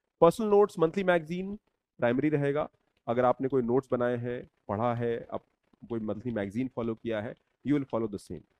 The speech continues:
Make a list of topics to be covered for prelims two thousand twenty-three। ये सबसे इंपॉर्टेंट फैक्टर है। मैंने कहा ना, आप सब्जेक्ट वाइज अप्रोच लेके जाइए and start this।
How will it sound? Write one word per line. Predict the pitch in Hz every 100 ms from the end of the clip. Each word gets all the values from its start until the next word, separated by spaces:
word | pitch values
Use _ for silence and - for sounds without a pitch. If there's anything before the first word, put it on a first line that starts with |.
| _ _ _ -
Make | 156 196
a | 220
list | 208 -
of | 208
topics | 190 165 214
to | 190
be | 180
covered | 175 156 180
for | - 196
prelims | - 202
two | 214
thousand | 143 127
twenty-three। | 110 98 92 95 _ 147
ये | 147
सबसे | - 135 135
इंपॉर्टेंट | 113 107 104
फैक्टर | 92 - 80
है। | - _ _ _ _ _ _ _ _ _ _ _ -
मैंने | 113 151
कहा | 151
ना, | 170
आप | 127 117 -
सब्जेक्ट | 127 151 -
वाइज | 127 120
अप्रोच | - 110 113
लेके | 104
जाइए | 95 92 131 _ _ _ _ -
and | 151 170
start | - 175 202 180
this। | 127 104